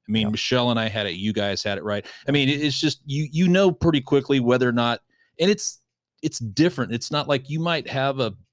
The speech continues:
Speaker 1: small vibe or a vibe with some people, but once you meet the right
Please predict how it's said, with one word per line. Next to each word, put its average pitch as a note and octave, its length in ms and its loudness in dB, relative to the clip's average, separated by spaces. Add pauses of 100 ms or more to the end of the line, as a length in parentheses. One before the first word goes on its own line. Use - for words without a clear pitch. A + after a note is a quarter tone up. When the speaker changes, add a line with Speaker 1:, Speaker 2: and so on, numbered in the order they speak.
(180)
Speaker 1:
small B2 420 0
vibe C3 240 0
or G#2+ 160 0
a A#2+ 160 2
vibe B2+ 320 0
with A#2 260 -2
some B2+ 320 -2
people, C3+ 220 0
but A#2+ 220 0
once E3+ 300 0
you D3 200 -2
meet C#3 240 0
the A#2+ 80 0
right A#2 300 0